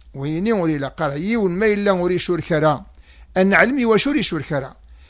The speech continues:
ما إلا يزمر وري شور كرا، ولاد نكون يوم ما يحتاج الزكاة ونتعاون راه. ذا كان بصح،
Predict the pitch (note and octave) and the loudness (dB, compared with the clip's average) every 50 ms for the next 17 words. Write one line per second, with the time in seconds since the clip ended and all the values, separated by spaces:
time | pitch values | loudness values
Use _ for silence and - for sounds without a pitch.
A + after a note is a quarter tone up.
0 | - - - - - D3+ F#3 A#3 B3+ A#3+ A#3+ A#3 A#3+ A#3+ G#3+ D#3 D#3 G3 A#3 A#3+ | -20 -20 -18 -10 -6 -2 0 0 2 2 4 4 4 4 4 2 2 2 0 0
1 | A#3 A3 G#3+ G3 - G#3+ G3+ F#3+ - G3+ G3+ G#3+ C4+ C#4+ C#4+ - - - - - | 0 0 -2 -2 0 0 0 2 2 4 4 6 6 4 4 0 -8 -18 -20 -20
2 | - - _ - - - - - D#3+ E3+ F#3 A3 A3 G#3 G#3+ G3+ - - G#3 G#3 | -20 -20 _ -20 -20 -20 -10 -4 -2 0 2 2 2 2 0 0 -2 -2 -2 0
3 | B3 C4+ B3+ A3 A3 A3+ G#3+ G3 - - F3+ G3+ F3+ F3+ F#3+ D3+ C3 - - A#3+ | 0 0 0 2 2 2 2 2 0 0 0 0 0 0 0 -2 -2 -4 -2 -2
4 | C4 C#4 G#3 G#3+ - - D#3 D#3 E3 E3+ F#3 F#3 F3+ D#3+ B2+ A#2 - - - - | 0 0 0 -2 -2 -2 0 0 2 2 2 0 0 -2 -4 -6 -10 -18 -20 -20
5 | - - - - - - - F3 A3 C4 A#3 G3 - - C#3+ B2+ C3 C#3+ F#3+ G3 | -20 -20 -20 -20 -20 -18 -2 0 2 2 2 0 -2 -4 -8 -10 -8 -6 -6 -4
6 | - - C#4 - - - - | 0 0 0 0 0 -2 -10